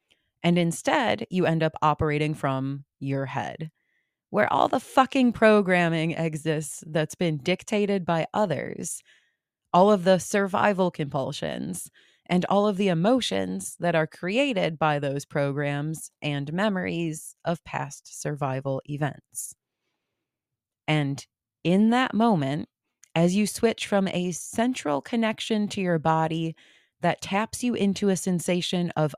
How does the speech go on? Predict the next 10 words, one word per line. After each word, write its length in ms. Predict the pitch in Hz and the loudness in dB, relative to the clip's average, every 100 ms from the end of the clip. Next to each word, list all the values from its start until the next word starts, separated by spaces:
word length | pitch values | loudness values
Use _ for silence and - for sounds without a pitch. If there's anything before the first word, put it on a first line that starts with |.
| - | -2
utter 320 | 233 262 233 | 2 2 2
recognition 800 | 202 208 202 175 170 - 170 165 | 2 0 -2 0 0 0 -2 -2
and 240 | 147 147 | -2 -2
relaxation, 1080 | 147 190 185 170 - 165 135 - 117 110 - - _ _ _ _ _ _ | 0 2 2 0 -2 -4 -4 -4 -6 -6 -10 -16 _ _ _ _ _ _
into 420 | 220 285 311 311 269 | 4 4 4 2 0
a 80 | |
state 340 | 233 - 220 - | 0 2 0 2
of 200 | 165 151 | 2 2
mental 380 | 156 151 139 135 | 2 0 0 -4
figuring, 800 | - 185 175 180 180 180 175 | 0 0 2 2 4 4 2